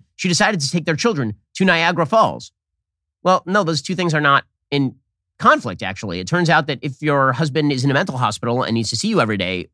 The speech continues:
going to Niagara Falls with the kids is kind of a, a strange decision. In any case,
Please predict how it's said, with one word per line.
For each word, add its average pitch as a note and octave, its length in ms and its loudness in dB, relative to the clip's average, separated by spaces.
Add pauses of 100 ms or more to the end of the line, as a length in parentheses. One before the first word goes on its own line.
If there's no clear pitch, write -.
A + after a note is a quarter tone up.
(260)
going C#3+ 280 2
to C3+ 200 0
Niagara B2 360 0
Falls A#2+ 340 -2
with A#2 160 -6 (300)
the B2+ 60 -4
kids A#2+ 420 0
is A2 100 -6
kind C3+ 140 -4
of G#2 80 -4
a, A2 80 -6 (180)
a A2 60 -6
strange A#2+ 440 0
decision. B2+ 440 -2 (1900)
In F3+ 100 4
any A3 140 2
case, C3 240 -4